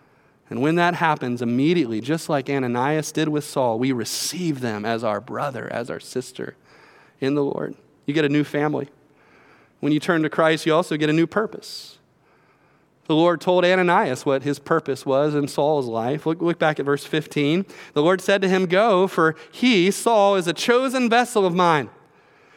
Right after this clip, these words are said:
to bear my name before Gentiles, kings, the children of Israel." That's really like an outline of the rest of the book of Acts, because that's what we see the Apostle Paul doing. Preaching before Gentiles, before Jewish folks, before kings.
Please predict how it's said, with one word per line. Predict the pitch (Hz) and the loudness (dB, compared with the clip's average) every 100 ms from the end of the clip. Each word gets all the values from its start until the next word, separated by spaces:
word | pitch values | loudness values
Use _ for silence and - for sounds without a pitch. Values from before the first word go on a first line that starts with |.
| - | -4
to | 175 | -2
bear | 160 240 269 | 2 4 4
my | 269 277 | 4 4
name | 269 269 220 151 | 4 4 4 2
before | 151 - 180 | 0 0 0
Gentiles, | 151 233 285 240 185 151 139 - | 2 2 2 2 2 4 2 0
kings, | 262 285 214 156 | 0 2 4 2
the | 165 | 0
children | 160 - 277 240 | -2 0 2 2
of | 185 | 2
Israel." | 220 277 214 190 165 - | 2 2 4 2 2 -2
That's | - 262 | 0 2
really | 277 269 | 4 4
like | 214 | 4
an | 202 | 2
outline | 196 254 240 185 185 | 2 2 2 2 4
of | 180 | 4
the | 180 | 4
rest | 220 233 | 4 2
of | 233 | -2
the | 214 | 2
book | 262 262 | 0 2
of | |
Acts, | 277 294 123 - | 4 2 0 -8
because | 170 185 | -2 0
that's | 208 226 | 2 0
what | 220 | -2
we | 196 | -2
see | - 190 180 - - - _ _ _ - | 0 2 2 -2 -18 -20 _ _ _ -2
the | |
Apostle | 147 - 160 - | -2 0 -2 -2
Paul | 135 139 131 | -2 0 0
doing. | 127 127 113 110 _ _ _ _ _ _ _ _ - | 0 -2 -6 -14 _ _ _ _ _ _ _ _ -12
Preaching | - 180 175 151 131 | 0 0 0 -4 -4
before | 120 117 113 | -6 -4 -4
Gentiles, | 101 160 208 196 208 208 208 | 0 0 2 2 2 0 -4
before | - 107 113 | -8 -8 -6
Jewish | 104 127 185 196 | -4 0 0 0
folks, | - 202 202 196 | -2 0 2 -2
before | - 113 120 104 | -8 -8 -6 -6
kings. | - 185 202 208 202 202 - - - - | -4 -2 0 -2 -6 -10 -16 -18 -20 -20